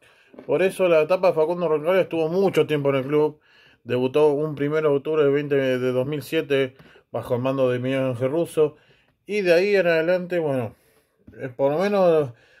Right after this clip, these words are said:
tuvo tres etapas en Boca. En la primera etapa, donde prácticamente hubo,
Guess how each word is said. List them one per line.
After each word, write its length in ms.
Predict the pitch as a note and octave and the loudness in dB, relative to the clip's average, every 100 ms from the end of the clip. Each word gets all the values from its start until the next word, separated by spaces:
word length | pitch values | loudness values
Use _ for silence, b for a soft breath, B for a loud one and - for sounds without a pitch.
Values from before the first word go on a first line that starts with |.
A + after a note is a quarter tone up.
| b _ | b _
tuvo 240 | D#3 D#3 | -4 -2
tres 180 | D3+ D#3 | -2 -4
etapas 380 | D3+ E3 D#3 D3+ | 0 0 2 -2
en 140 | D3+ | 0
Boca. 420 | F#3+ F3 F3 E3+ - _ _ _ _ _ _ | 0 2 2 2 -4 _ _ _ _ _ _
En 160 | D3 | -4
la 140 | D3 C#3+ | -4 -2
primera 280 | D3 F3+ F#3 | -2 2 2
etapa, 280 | G3 F#3 | 2 2
donde 180 | E3+ D#3 | 2 0
prácticamente 480 | D3 D#3+ D#3 E3+ E3 | 0 0 0 0 -2
hubo, 560 | D#3+ E3+ D#3+ D#3 C#3+ | -2 -2 -2 -2 -4